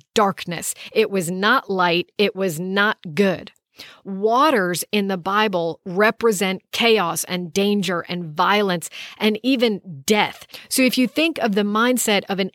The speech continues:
ancient person, an ancient person looking at from the land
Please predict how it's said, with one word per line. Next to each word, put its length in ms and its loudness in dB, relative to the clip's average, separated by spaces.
ancient 560 0
person, 560 -4
an 240 0
ancient 420 0
person 500 0
looking 440 0
at 260 -2
from 220 0
the 80 0
land 460 2